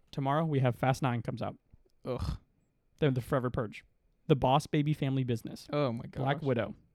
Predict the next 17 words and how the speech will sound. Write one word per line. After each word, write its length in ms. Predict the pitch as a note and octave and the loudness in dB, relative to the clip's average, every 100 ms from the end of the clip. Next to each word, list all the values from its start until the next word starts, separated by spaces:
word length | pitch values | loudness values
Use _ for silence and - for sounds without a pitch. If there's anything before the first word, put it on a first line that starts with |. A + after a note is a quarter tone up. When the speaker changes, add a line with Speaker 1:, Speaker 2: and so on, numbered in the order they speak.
| _ _ _ - | _ _ _ -6
Speaker 2:
Mm. 260 | E3 F4 - | -4 -4 -6
Speaker 1:
Space 260 | - C#3+ | 0 0
Jam: 220 | - D#3 D3+ | 2 2 4
A 40 | |
New 140 | D3 | 4
Legacy, 480 | C#3 B2 B2 - - _ _ _ | 2 0 -4 -8 -12 _ _ _
Escape 420 | - - - E3 F#3 | -2 0 2 2 4
Room: 220 | F3+ F3+ | 2 2
Tournament 420 | - D3 D#3+ D#3+ | 0 2 2 2
of 100 | D3 | -2
Champions. 640 | - C#3+ B2+ - - - _ _ _ _ _ - | -2 -2 -2 -6 -12 -16 _ _ _ _ _ -8
Speaker 2:
Hmm? 200 | A#2+ G#3 _ _ _ _ _ _ _ _ _ _ _ _ _ _ _ _ _ _ - - | -4 -6 _ _ _ _ _ _ _ _ _ _ _ _ _ _ _ _ _ _ -20 -2
Speaker 1:
This 160 | D#3+ D#3 | 0 2
is 100 | D#3+ | 2
all, 540 | D3 C#3+ C#3+ C#3+ C#3 | 4 6 8 6 2
and 180 | C#4+ C3+ | -2 0
then 280 | C3+ C3 | 2 0